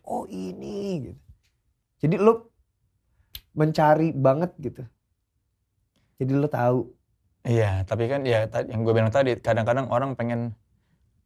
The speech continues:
Speaker 2: penasaran juga kan, kayak karena lagu kalau maknanya
Speaker 1: Iya.
Speaker 2: tidak apa, yang ti-, liriknya yang tidak lugas kan penasaran, ini tuh tentang
Speaker 1: Iya.
Speaker 2: apa atau
Speaker 1: Iya,
Speaker 2: tentang
Speaker 1: iya.
Speaker 2: siapa. Minimal kan kalau kayak lo misalnya,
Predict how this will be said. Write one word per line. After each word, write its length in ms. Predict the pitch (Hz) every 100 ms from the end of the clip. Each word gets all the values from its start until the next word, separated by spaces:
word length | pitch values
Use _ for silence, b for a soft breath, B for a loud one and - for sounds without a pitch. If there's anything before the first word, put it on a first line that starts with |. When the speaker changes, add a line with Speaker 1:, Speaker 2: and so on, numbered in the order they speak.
| _
Speaker 2:
penasaran 600 | - 135 147 165 160 160
juga 400 | 147 175 165 123
kan, 280 | 110 120 135
kayak 360 | 120 110 - - _ _ _ _
karena 320 | 127 123 139
lagu 320 | 165 139 131 151
kalau 540 | 147 123 123 120 120
maknanya 960 | 110 123 117 135 117 127 123 120 110
Speaker 1:
Iya. 400 | - 117 104 98 -
Speaker 2:
tidak 380 | 127 120 120
apa, 160 | 120 147
yang 160 | 139 127
ti-, 240 | 139 135
liriknya 480 | 135 143 147 143 151
yang 80 | 139
tidak 200 | 139 143
lugas 280 | 127 147
kan 200 | 156 196
penasaran, 600 | 190 165 139 185 196 165
ini 200 | 135 151
tuh 120 | 180 180
tentang 400 | 170 113 143 113
Speaker 1:
Iya. 80 | 151
Speaker 2:
apa 220 | 147 139
atau 160 | 180
Speaker 1:
Iya, 60 | 123
Speaker 2:
tentang 200 | - 165
Speaker 1:
iya. 80 | 165
Speaker 2:
siapa. 140 | 190 156
Minimal 340 | 165 190 208
kan 140 | 240 269
kalau 180 | 226 196
kayak 220 | 190 175
lo 80 | 170
misalnya, 400 | 170 165 170